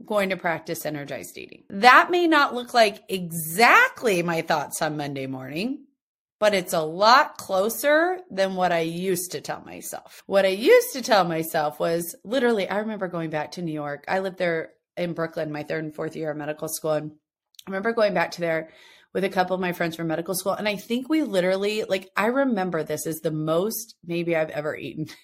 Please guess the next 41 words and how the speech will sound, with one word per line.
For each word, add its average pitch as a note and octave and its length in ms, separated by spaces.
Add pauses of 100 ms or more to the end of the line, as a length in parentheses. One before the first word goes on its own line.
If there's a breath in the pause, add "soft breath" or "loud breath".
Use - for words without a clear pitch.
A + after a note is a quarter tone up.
(200 loud breath)
<laughs> - 340
'cause B3+ 180
we D4+ 120
just A#3+ 200
went B3 360
from F3+ 160
one F#3 160
place F#3+ 240
to - 60
the F#3 100
next. - 580 (340)
And B3+ 120
we D4 100
had, D4+ 180
like, C#4 160
justification. G#3+ 800
We F3+ 60
had E3 160
brunch D3+ 320
in A3 100
the B3 80
morning. F3 540 (300 loud breath)
Then B3 120
we're C4 80
like, C4 180
"Well, C4 220
while C4 220
we're C4+ 120
walking B3+ 380
there, A#3+ 140
let's A#3 180
have A#3 140
a A3 60
little G#3+ 180
French G3+ 320
fries." - 400
Then G3+ 120
we A3 120
went A3 220
and A3+ 40
had G#3+ 320